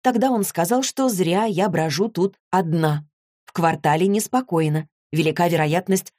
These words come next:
наткнуться на мерзавцев, которые даже детям не дают проходу. С этими словами он взял железный прут и указал на гонявших на велосипедах ребятишек. Те ругались друг с другом на диалекте.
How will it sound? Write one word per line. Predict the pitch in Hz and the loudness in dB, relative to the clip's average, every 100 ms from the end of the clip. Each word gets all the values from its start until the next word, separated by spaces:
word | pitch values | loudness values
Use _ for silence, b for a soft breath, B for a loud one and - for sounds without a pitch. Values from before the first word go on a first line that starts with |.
| _ | _
наткнуться | 170 165 - 190 190 165 | -2 0 0 0 0 0
на | |
мерзавцев, | 165 175 156 220 - 165 - _ _ | 2 0 0 -2 -2 -8 -10 _ _
которые | 151 151 156 | -2 0 2
даже | 143 151 156 | 2 0 -2
детям | 127 180 196 151 | 0 -2 -2 -2
не | 151 | 0
дают | 147 151 - | 0 -2 -4
проходу. | 202 214 185 151 143 - _ _ _ | -4 -4 -2 -2 -4 -10 _ _ _
С | - | -8
этими | 302 247 220 | -4 -2 -2
словами | 208 202 247 240 240 | 0 0 0 0 -2
он | 214 202 | 0 0
взял | 151 147 175 | 0 0 -2
железный | 143 151 156 156 170 | -2 -2 -2 -2 -2
прут | 190 262 - _ _ _ _ - | 0 -2 -4 _ _ _ _ -2
и | |
указал | 233 233 226 214 254 | 0 2 0 0 0
на | 240 196 | 0 0
гонявших | 165 156 180 220 - 233 - | 0 0 0 -2 -2 -4 0
на | 208 | 0
велосипедах | 226 190 - 139 143 160 170 170 | 2 0 -2 -6 -2 -2 -2 -2
ребятишек. | 170 175 - 135 - - _ _ _ _ _ _ | 0 0 -2 -4 -4 -10 _ _ _ _ _ _
Те | - 175 | 0 2
ругались | 175 156 190 185 151 | 2 2 0 0 -2
друг | 151 156 | -2 -4
с | 147 | 0
другом | 180 226 185 190 180 | 0 2 0 0 0
на | |
диалекте. | 151 165 165 160 147 - | 0 0 0 -2 -4 -12